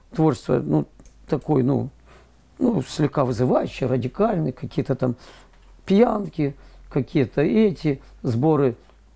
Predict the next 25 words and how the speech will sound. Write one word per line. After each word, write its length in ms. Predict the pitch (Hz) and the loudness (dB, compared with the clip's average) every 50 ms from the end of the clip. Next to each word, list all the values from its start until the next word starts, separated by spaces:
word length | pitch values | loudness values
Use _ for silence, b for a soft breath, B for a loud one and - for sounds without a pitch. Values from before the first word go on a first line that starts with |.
| - - | -8 -2
молодёжи 640 | - 151 151 151 156 143 131 151 135 117 98 127 120 | 0 2 4 4 2 2 2 2 2 2 0 -2 -2
в 60 | - | -2
платьях, 520 | - - 170 190 214 208 - - - - - | -2 0 2 4 2 2 0 -4 -10 -12 -14
и 20 | |
все 180 | 147 - 165 151 | -8 -4 -4 -2
два 240 | 127 131 135 147 | 0 0 0 0
гея 280 | 135 120 151 185 180 - | 0 0 0 0 0 0
практически 540 | - - - - - - - - - 185 - | -2 -4 -6 -6 -6 -8 -8 -4 -2 -2 -2
<laughs> 60 | - | -2
такие 520 | - 190 - - 170 147 127 143 135 160 B B B B B B - | -2 -4 -2 0 0 0 2 0 0 -2 B B B B B B -18
сексуальные 640 | - - - 180 123 - - 170 151 147 139 139 135 | -6 -2 -2 -2 -2 0 0 2 2 2 2 0 -2
в 60 | 127 | 0
голубых 360 | 120 139 135 143 127 127 - | 0 0 2 2 0 0 -2
костюмах. 580 | - - - - - - 156 143 135 - - B B B B B B B B B B B B B B - | -2 -4 -4 -4 -4 -2 -2 -2 -2 -4 -8 B B B B B B B B B B B B B B -2
И 60 | - | 2
говорит, 200 | 175 180 185 185 | 2 2 2 4
ну, 160 | 240 269 320 | 2 4 6
мы 100 | 285 262 | 6 6
можем 220 | 262 247 202 190 190 | 6 4 2 2 0
посмотреть 440 | 214 185 - 214 202 - 220 220 156 | 0 0 0 0 -2 0 -2 -2 -2
где-то 280 | 131 147 - - 147 | -2 -4 -4 -4 -4
там, 260 | - 170 156 147 - - _ _ _ _ _ _ _ _ _ | -2 -2 -2 -2 -4 -10 _ _ _ _ _ _ _ _ _
э, 440 | - 170 147 156 156 156 151 143 147 - - 190 - _ _ _ _ _ _ _ _ _ 370 311 | -4 -2 -2 0 0 0 -2 -2 -4 -6 -10 -16 -20 _ _ _ _ _ _ _ _ _ -12 -6
где-то 460 | - 160 135 120 156 165 - - 170 160 | -4 -2 0 0 0 0 0 0 0 0
на, 300 | 151 165 175 170 170 - | 2 2 2 2 0 0